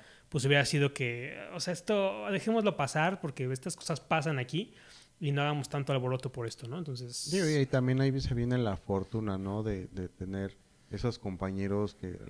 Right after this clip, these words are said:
Speaker 2: que era la asistente de producción y,
Speaker 1: Sí, sí.
Speaker 2: y, y otra, no, no
Speaker 1: La asistente
Speaker 2: recuerdo.
Speaker 1: de dirección y la de
Speaker 2: Y,
Speaker 1: vestuario.
Speaker 2: ándale.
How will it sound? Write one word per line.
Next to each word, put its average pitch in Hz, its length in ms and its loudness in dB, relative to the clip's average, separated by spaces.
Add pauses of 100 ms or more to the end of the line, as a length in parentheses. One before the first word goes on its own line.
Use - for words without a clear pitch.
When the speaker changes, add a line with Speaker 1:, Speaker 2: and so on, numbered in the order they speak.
(160)
Speaker 2:
que 107 60 -2
era 104 140 4
la 95 100 2
asistente 95 540 -4
de 95 100 2
producción 95 640 -2
y, 92 120 -4
Speaker 1:
Sí, 92 220 -4
sí. 98 260 -2
Speaker 2:
y, 98 80 -4
y 98 80 0
otra, 98 360 -2
no, 98 240 -6
no 98 140 -4
Speaker 1:
La - 80 0
asistente 190 180 2
Speaker 2:
recuerdo. 190 80 2
Speaker 1:
de 214 80 4
dirección 180 460 2
y 160 140 0
la 127 140 -2
de 117 80 -2
Speaker 2:
Y, - 20 -4
Speaker 1:
vestuario. 113 500 -4
Speaker 2:
ándale. 92 440 -6